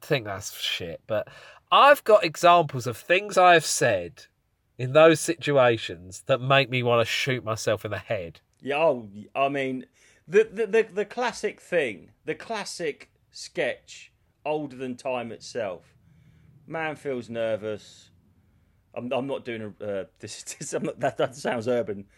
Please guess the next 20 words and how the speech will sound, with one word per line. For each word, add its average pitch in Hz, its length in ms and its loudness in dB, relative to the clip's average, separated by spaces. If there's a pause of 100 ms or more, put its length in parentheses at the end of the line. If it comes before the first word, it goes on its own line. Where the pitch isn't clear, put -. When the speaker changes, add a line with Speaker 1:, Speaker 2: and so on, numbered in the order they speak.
(120)
Speaker 2:
Man 180 280 0
feels 131 320 -4
nervous, 147 560 -2
but 151 100 -4
no, 170 160 0 (380)
there 202 220 10
is 175 100 6
a 175 80 8
man 190 300 6
that 175 140 0
feels 147 300 2
nervous, 120 680 2
and 131 200 -2
that 147 200 0
man 127 360 -2
has 120 520 -6 (560)
a 117 80 -4
drink 117 500 -6 (140)
and 117 120 -4
another 110 400 -6